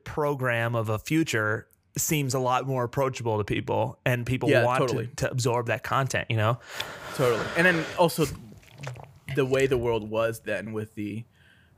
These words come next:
Speaker 2: break of the internet. The internet had been out for, what, like, ten plus years at that
Speaker 1: Right,
Speaker 2: point?
Speaker 1: yeah,
Speaker 2: But, like,
Speaker 1: exactly.
Speaker 2: it, it was just, like, building on and on. Technology was, like,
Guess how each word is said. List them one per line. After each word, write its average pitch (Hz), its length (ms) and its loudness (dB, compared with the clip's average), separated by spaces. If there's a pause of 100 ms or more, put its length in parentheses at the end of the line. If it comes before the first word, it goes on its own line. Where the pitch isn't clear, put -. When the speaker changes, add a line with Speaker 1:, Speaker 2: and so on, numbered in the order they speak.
Speaker 2:
break 131 260 0
of 120 120 -2
the 117 120 -4
internet. 113 360 -4
The 107 120 -4
internet 117 240 -4
had 110 140 -6
been 120 120 -4
out 110 200 -4
for, 107 320 -4
what, 107 200 -2
like, 98 140 -8 (260)
ten 120 360 -4
plus 120 340 -2
years 120 160 -2
at 127 80 2
that 131 120 4
Speaker 1:
Right, 120 120 2
Speaker 2:
point? - 180 0
Speaker 1:
yeah, 117 120 4
Speaker 2:
But, 104 80 4
like, 120 80 4
Speaker 1:
exactly. 104 420 0
Speaker 2:
it, 120 280 0
it 143 140 6
was 139 100 -4
just, 139 180 -2
like, 120 200 0
building 143 380 6 (140)
on 139 180 4
and 127 140 -2
on. 123 260 -2
Technology 131 560 0
was, 117 220 -4
like, 113 200 -2